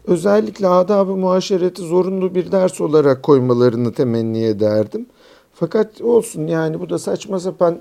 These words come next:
şeylerle uğraşacaklarına seçmeli ders havuzundan seçecekleri bu şeyleri, öğrencilerin öğrenmesini önemserim ama sıkıntımız şu hocam, kahtı rical deminde yaşıyoruz. Adab-ı muaşeretle ilgili sen müfredatı yaz.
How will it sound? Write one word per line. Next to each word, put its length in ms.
şeylerle 560
uğraşacaklarına 800
seçmeli 540
ders 320
havuzundan 760
seçecekleri 840
bu 60
şeyleri, 600
öğrencilerin 640
öğrenmesini 800
önemserim 600
ama 300
sıkıntımız 600
şu 160
hocam, 280
kahtı 400
rical 380
deminde 360
yaşıyoruz. 420
Adab-ı 460
muaşeretle 720
ilgili 220
sen 220
müfredatı 720
yaz. 260